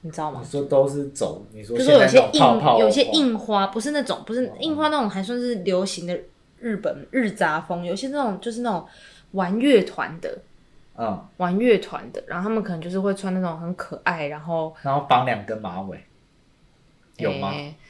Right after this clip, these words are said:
Speaker 1: 就可能酷酷的短发，然后只是有很多大印花，或者你知道有一个牌子叫做什么啊？
Speaker 2: 哦。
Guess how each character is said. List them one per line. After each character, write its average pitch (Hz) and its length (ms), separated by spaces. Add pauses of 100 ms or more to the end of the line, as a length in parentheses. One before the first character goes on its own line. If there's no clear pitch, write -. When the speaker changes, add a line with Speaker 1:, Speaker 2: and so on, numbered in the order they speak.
(200)
Speaker 1:
就 254 120
可 233 100
能 202 160
酷 285 180
酷 311 200
的 233 100
短 190 240
发， 185 220
然 165 100
后 208 100
只 208 60
是 254 80
有 285 100
很 233 120
多 - 260
大 240 240
印 240 240
花， 202 300
或 262 100
者 262 160
你 226 80
知 226 80
道 311 100
有 226 200
一 202 40
个 202 100
牌 202 300
子 208 140
叫 247 100
做 254 120
什 214 160
么 - 120
啊？ - 300
Speaker 2:
哦。 - 20